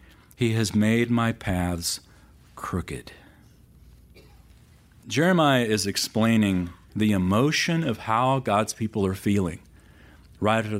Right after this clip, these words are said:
after the destruction of Jerusalem. And it isn't nice.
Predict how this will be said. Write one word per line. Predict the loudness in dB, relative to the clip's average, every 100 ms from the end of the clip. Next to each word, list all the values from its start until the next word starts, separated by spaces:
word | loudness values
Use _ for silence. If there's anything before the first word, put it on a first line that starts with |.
| -4
after | -4 -2 -2
the | -2
destruction | -2 -2 -2 0 -2 -4
of | -4
Jerusalem. | -6 -6 -6 -6 -10 -12 -20 -20 -20 -20 -4
And | 0 2
it | 2
isn't | 2 0 -6 -10
nice. | -2 -2 -2 -6 -8